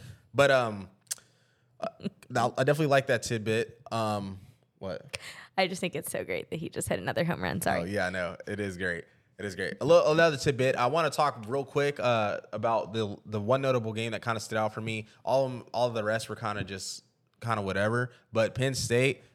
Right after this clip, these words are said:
Speaker 1: and Ohio State, um, this game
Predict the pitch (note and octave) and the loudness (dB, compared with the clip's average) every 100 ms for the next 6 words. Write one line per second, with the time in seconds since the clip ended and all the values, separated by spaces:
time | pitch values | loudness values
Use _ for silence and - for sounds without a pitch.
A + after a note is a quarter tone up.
0 | - A2 G2+ G#2+ B2 C3 C#3 C3+ C#3 - | -4 0 4 6 4 4 2 0 0 -8
1 | _ - A2+ G#2 F#2 E2 - _ _ _ | _ -6 -2 -2 -4 -8 -16 _ _ _
2 | _ _ A2+ C#3+ D3 E3 F#3 F#3 | _ _ -4 -2 0 0 0 -4